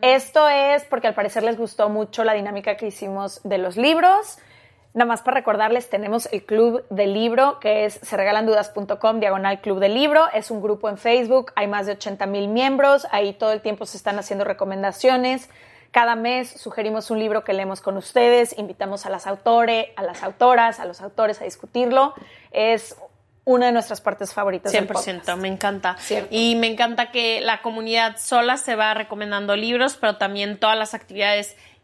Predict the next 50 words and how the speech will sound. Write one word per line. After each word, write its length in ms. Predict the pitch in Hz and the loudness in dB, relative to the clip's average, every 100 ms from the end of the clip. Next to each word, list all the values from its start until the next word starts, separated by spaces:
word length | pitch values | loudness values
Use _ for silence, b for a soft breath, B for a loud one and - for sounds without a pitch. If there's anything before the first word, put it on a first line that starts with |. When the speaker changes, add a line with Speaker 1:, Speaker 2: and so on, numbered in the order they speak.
| - | -2
Speaker 2:
que 220 | 214 214 | 0 0
hemos 400 | 214 208 202 - | -4 -8 -10 -4
hecho. 640 | 220 214 - 269 262 330 - | -2 -2 -4 -2 0 -2 -6
Creo 440 | 233 220 220 214 | -4 -2 -2 -2
que 500 | 226 220 220 214 - | -2 0 0 0 -4
es 160 | 220 247 | -4 -4
un 160 | 226 | -4
sueño 380 | 226 247 226 226 | -2 0 0 -2
poder 200 | 226 202 | -2 -2
tener 180 | 208 202 | -4 -6
un 80 | 202 | -6
club 180 | 208 196 | -6 -2
de 120 | 208 | -2
libro 420 | 208 202 202 208 - B B | -2 0 2 0 -2 B B
tan 200 | 208 208 | -4 -2
grande 580 | 202 202 208 233 277 311 | -2 -2 -2 -2 -2 -2
y 100 | 233 | -6
también 640 | 196 196 196 190 196 196 196 | -4 -4 -4 -6 -4 -4 -4
tan 140 | 185 | -6
activo. 500 | 175 - 180 208 - _ _ - | -8 -14 -14 -14 -16 _ _ -4
Speaker 1:
Lo 120 | 233 | 2
lleva 260 | 226 233 240 | 4 4 4
Dani 240 | 233 240 | 4 2
de 100 | 247 | -2
nuestro 300 | 226 202 214 | -4 -8 -10
equipo. 440 | 202 226 220 240 226 | -10 -8 -6 -2 0
Dani 180 | 214 | 0
está 240 | 214 - 214 | -2 -2 -4
todos 380 | - 262 247 247 | 0 2 2 2
los 120 | 226 | 2
días 180 | 220 208 | 0 -2
recomendando. 500 | 214 208 202 208 208 | -4 -6 -4 -2 0
Es 60 | |
la 140 | 240 240 | 0 -2
persona 340 | 214 233 220 | -4 -4 -6
que 100 | 226 | -6
conocemos 460 | - 202 - 208 202 | -6 -8 -8 -10 -8
que 100 | 196 | -8
más 220 | 202 196 | -8 -2
lee. 380 | 214 233 254 330 480 B B B B | 0 4 4 4 0 B B B B
Entonces, 380 | 233 233 220 220 | -2 2 0 2
esa 180 | 233 220 | 0 0
parte 240 | 220 214 220 | -2 0 -2
es 180 | 196 | -2
brillante 560 | 180 196 180 208 208 202 | -2 -2 0 0 0 -2
haciendo 300 | 185 185 190 | -2 -4 -8
su 160 | - 190 | -10 -4
trabajo. 320 | 190 180 - | -2 -2 -4
Speaker 2:
La 180 | 190 190 | -2 -2
amo. 220 | 190 185 | -4 -10